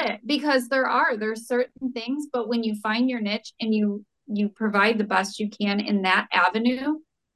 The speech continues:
that's the important piece, that you're not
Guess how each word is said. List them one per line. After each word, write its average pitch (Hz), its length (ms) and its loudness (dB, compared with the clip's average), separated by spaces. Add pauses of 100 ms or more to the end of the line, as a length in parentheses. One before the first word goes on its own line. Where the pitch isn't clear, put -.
(220)
that's 220 400 4
the 247 100 2
important 208 560 -2
piece, - 380 -12
that 233 160 4
you're 226 160 4
not 220 400 6